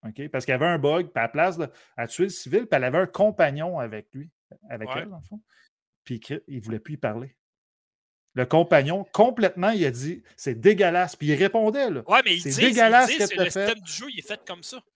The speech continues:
Speaker 1: Exactement.
Speaker 2: Faut faire suivre
Speaker 1: Je
Speaker 2: avec
Speaker 1: veux
Speaker 2: les
Speaker 1: plus te
Speaker 2: conséquences
Speaker 1: parler.
Speaker 2: de tes gestes avec tes compagnons, justement. S'ils sont
Speaker 1: Exact.
Speaker 2: pas d'accord, ils vont te le faire, ils vont, ils vont te le
Speaker 1: Ils,
Speaker 2: faire
Speaker 1: ils t'ont,
Speaker 2: savoir.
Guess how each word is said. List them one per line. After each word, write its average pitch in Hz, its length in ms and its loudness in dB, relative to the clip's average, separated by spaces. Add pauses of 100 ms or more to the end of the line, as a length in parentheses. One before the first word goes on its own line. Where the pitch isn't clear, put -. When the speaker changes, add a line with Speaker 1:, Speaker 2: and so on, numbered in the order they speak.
Speaker 1:
Exactement. 196 440 -2
Speaker 2:
Faut 208 120 2
faire 226 120 2
suivre 277 200 -6
Speaker 1:
Je 277 40 0
Speaker 2:
avec 208 60 2
Speaker 1:
veux 180 60 0
Speaker 2:
les 190 40 -4
Speaker 1:
plus 202 80 -4
te 220 60 -10
Speaker 2:
conséquences 196 260 -2
Speaker 1:
parler. 226 160 -6
Speaker 2:
de - 60 -18
tes 190 120 -12
gestes 214 220 -12
avec 180 240 -12
tes 196 80 -18
compagnons, 165 480 -18
justement. 147 460 -20
S'ils 160 140 -6
sont 202 80 -4
Speaker 1:
Exact. - 40 -12
Speaker 2:
pas 240 180 -6
d'accord, 226 240 -2
ils 202 60 -6
vont 175 80 -10
te - 80 -14
le 170 80 -10
faire, 165 180 -16
ils 175 120 -12
vont, 165 160 -14
ils 156 100 -12
vont 156 140 -18
te 160 80 -12
le 156 60 -6
Speaker 1:
Ils, - 20 -8
Speaker 2:
faire 160 100 -8
Speaker 1:
ils 143 60 -10
t'ont, 160 180 4
Speaker 2:
savoir. 160 160 -10